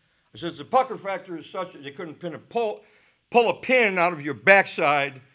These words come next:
with a tractor trailer. 'Cause you're tight, man. You're, one part of your anatomy's up here,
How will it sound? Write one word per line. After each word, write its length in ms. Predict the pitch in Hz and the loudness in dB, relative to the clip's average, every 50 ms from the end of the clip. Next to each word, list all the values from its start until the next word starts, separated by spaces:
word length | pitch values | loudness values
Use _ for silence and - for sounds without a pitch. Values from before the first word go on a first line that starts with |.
| _ _ | _ _
with 120 | - 127 127 | -12 -12 -8
a 40 | |
tractor 360 | 123 - 202 170 147 - 147 123 | 0 2 4 4 2 2 -4 -2
trailer. 340 | - 208 196 160 120 90 - - _ _ _ _ _ _ _ _ _ _ - _ _ - - - - - - - _ _ _ _ _ - | 2 2 2 2 2 -2 -8 -16 _ _ _ _ _ _ _ _ _ _ -20 _ _ -20 -20 -20 -20 -20 -20 -20 _ _ _ _ _ -8
'Cause 160 | - 147 123 | -8 -8 -4
you're 260 | 110 139 208 202 156 | 0 4 4 4 4
tight, 480 | 110 - - 202 196 156 - - - 107 | 2 2 6 8 8 8 6 2 -6 -8
man. 380 | 117 113 110 107 104 110 110 - - - - - - _ _ _ _ _ - | -4 -4 -4 -4 -6 -8 -12 -16 -20 -20 -20 -20 -20 _ _ _ _ _ -14
You're, 340 | - 131 147 147 139 120 113 - _ _ _ _ _ _ _ _ _ _ _ _ _ _ _ _ _ _ _ _ _ _ - | -8 -4 -2 -2 -2 -4 -8 -14 _ _ _ _ _ _ _ _ _ _ _ _ _ _ _ _ _ _ _ _ _ _ 0
one 160 | 165 202 190 | 0 0 0
part 240 | - 143 160 151 143 | 0 0 0 0 0
of 80 | 120 | -2
your 120 | 127 139 139 | -4 -6 -2
anatomy's 420 | 135 143 143 143 135 131 127 123 | 0 0 0 0 -4 -6 -6 -4
up 180 | 143 135 - - | -4 -4 -4 -6
here, 220 | 160 156 165 165 | -16 -16 -16 -18